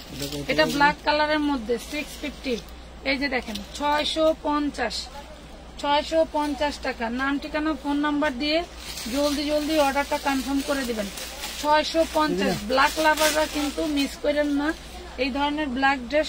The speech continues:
Speaker 2: সহজে
Speaker 1: ভিতরে
Speaker 2: পাবেন না
Speaker 1: বস্তা
Speaker 2: আপনি।
Speaker 1: আছে।
Speaker 2: এই ধরনের ব্ল্যাক dress সহজে
Speaker 1: ওলা
Speaker 2: পাবেন না।
Speaker 1: বান্দা দিয়ে দেখো।
Speaker 2: এই ড্রেসটা দেখেন, এটা হচ্ছে
Speaker 1: একটা বস্তা
Speaker 2: luxurious
Speaker 1: ঢিলা
Speaker 2: একটা,
Speaker 1: দেওয়া কম হইতে পারে।
Speaker 2: হচ্ছে অর্গানজার ভিতরে, হ্যাঁ, অর্গানজার ভিতরে মাশাআল্লাহ একদম soft একটা organza।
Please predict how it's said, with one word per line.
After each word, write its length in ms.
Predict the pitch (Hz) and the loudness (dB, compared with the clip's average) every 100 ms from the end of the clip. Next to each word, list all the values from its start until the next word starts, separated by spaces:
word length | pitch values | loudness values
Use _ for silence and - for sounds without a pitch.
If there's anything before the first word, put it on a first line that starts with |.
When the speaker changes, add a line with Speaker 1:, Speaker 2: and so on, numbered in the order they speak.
| - | -2
Speaker 2:
সহজে 320 | 277 269 339 | -2 0 0
Speaker 1:
ভিতরে 100 | 180 | 0
Speaker 2:
পাবেন 220 | 254 - - | 2 4 4
না 100 | 226 | 4
Speaker 1:
বস্তা 200 | 208 180 | 0 -2
Speaker 2:
আপনি। 120 | 160 | -2
Speaker 1:
আছে। 160 | - - - 254 - - | -6 -16 -14 -14 -8 -2
Speaker 2:
এই 80 | 269 277 | -2 2
ধরনের 340 | 294 302 320 269 | 0 2 2 2
ব্ল্যাক 240 | 277 285 285 247 | 2 2 2 2
dress 220 | 302 320 - | 4 4 2
সহজে 300 | 277 269 320 190 | 0 2 2 4
Speaker 1:
ওলা 60 | 202 | 4
Speaker 2:
পাবেন 200 | 226 247 | 4 2
না। 40 | |
Speaker 1:
বান্দা 180 | 220 202 196 | 2 0 0
দিয়ে 140 | 202 175 | 0 0
দেখো। 120 | 175 277 | 2 2
Speaker 2:
এই 60 | 294 | 4
ড্রেসটা 280 | 311 - 311 262 | 2 2 0 0
দেখেন, 220 | 233 208 190 - - - 269 | -2 -4 -6 -10 -10 -4 -2
এটা 180 | 277 302 294 | 2 2 2
হচ্ছে 240 | 330 - 320 | 0 4 4
Speaker 1:
একটা 80 | |
বস্তা 80 | 294 | 6
Speaker 2:
luxurious 720 | 277 277 208 294 294 311 202 190 | 4 2 2 4 4 6 4 4
Speaker 1:
ঢিলা 120 | 185 | 2
Speaker 2:
একটা, 100 | 180 175 | 4 6
Speaker 1:
দেওয়া 160 | 202 | 6
কম 100 | 170 165 | 4 0
হইতে 180 | 156 147 | -2 -4
পারে। 120 | 139 233 | -2 -2
Speaker 2:
হচ্ছে 240 | 247 - 294 - 285 | -4 -2 0 2 0
অর্গানজার 500 | 277 294 294 302 285 | 2 0 2 2 2
ভিতরে, 300 | 247 - 208 208 | -2 -4 -6 -4
হ্যাঁ, 180 | 294 294 - - - - 262 | -2 0 -2 -6 -6 0 0
অর্গানজার 400 | 269 294 294 311 269 | 2 0 2 0 0
ভিতরে 260 | - 294 294 277 | 0 2 2 2
মাশাআল্লাহ 360 | 262 277 285 269 | 0 0 0 0
একদম 200 | 240 302 - | -2 -4 -4
soft 340 | 302 294 302 - 277 | 0 2 2 0 -4
একটা 160 | - 277 | -2 -2
organza। 420 | 262 269 269 269 | -2 -2 0 2